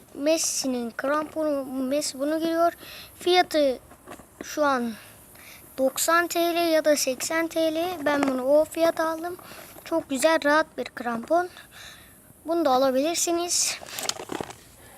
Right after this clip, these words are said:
Bir diğer kramponumuz Nike Tiempo.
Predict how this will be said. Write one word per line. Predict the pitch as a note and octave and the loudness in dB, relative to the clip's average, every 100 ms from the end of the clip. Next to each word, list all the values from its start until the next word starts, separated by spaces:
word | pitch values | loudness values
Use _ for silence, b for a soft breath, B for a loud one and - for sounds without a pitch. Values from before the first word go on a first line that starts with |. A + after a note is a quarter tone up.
| B B B B - | B B B B -8
Bir | F4 F#4 | -6 -4
diğer | E4 D4 C4 | -2 -2 -4
kramponumuz | B3+ - D#4+ D#4 D4 D#4 D#4 E4+ F#4 D4+ | -8 -4 0 0 0 -2 -2 -4 -6 -4
Nike | D#4 E4+ E4+ F#4 _ - - | -4 0 0 -2 _ -16 -10
Tiempo. | - D#4 D#4 D#4+ D4+ - C4 D#4 | -6 -2 0 0 -2 -4 -4 -4